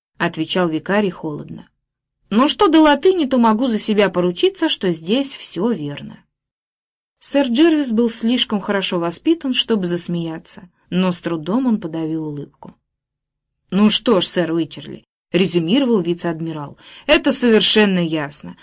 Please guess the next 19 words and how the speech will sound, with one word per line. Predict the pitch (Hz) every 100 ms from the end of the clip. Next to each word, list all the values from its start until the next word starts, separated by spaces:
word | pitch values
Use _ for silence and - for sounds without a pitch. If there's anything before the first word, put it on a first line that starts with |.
| - -
Сэр | - 196 175 -
Реджинальд — | 190 277 302 311 294 285 269 - _ -
только | 220 262 320 302
полукровка, | 233 208 170 190 277 302 - 151 - _ _ _ _ _ _ -
тогда | 240 247 311
как | 311 302
ваш | 349 415 -
племянник | 220 208 190 185 180
Том | - 208 175
и | 196
остальные | 208 - 254 262 233 170
кровные | - 285 359 349 294 185
родичи, | 165 170 170 - 165 - _ _ -
Марджери | 185 208 302 302 269 269 254
и | - 202
Джоан | 170 185 233 302
и | -
все | 175 - 185
прочие. | 160 151 - - 180